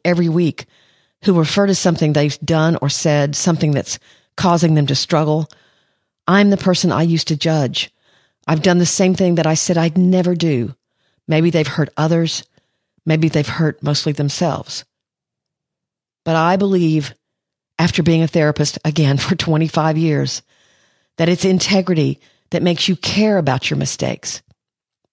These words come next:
People who don't have integrity don't care that they hurt themselves or hurt other people.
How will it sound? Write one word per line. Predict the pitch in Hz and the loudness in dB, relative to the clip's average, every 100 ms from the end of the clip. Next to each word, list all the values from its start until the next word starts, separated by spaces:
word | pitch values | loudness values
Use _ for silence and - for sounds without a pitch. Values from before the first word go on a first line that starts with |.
| _ | _
People | 214 185 175 | 0 0 0
who | 170 | 0
don't | 147 180 180 | 0 0 0
have | - 160 | 0 0
integrity | 165 156 180 165 143 139 - _ _ - | 0 0 -2 0 -2 -2 -8 _ _ -2
don't | 160 151 - | 0 0 -2
care | - 175 135 - - _ _ _ _ _ | -2 0 0 -2 -8 _ _ _ _ _
that | 139 143 | -4 -2
they | 139 | 0
hurt | 147 - | 0 -2
themselves | 131 - 139 120 - - _ | -4 -4 -4 -4 -8 -10 _
or | 170 143 | -2 -2
hurt | - 143 | -2 -2
other | 131 123 | -4 -6
people. | - 147 - - | -6 -8 -10 -20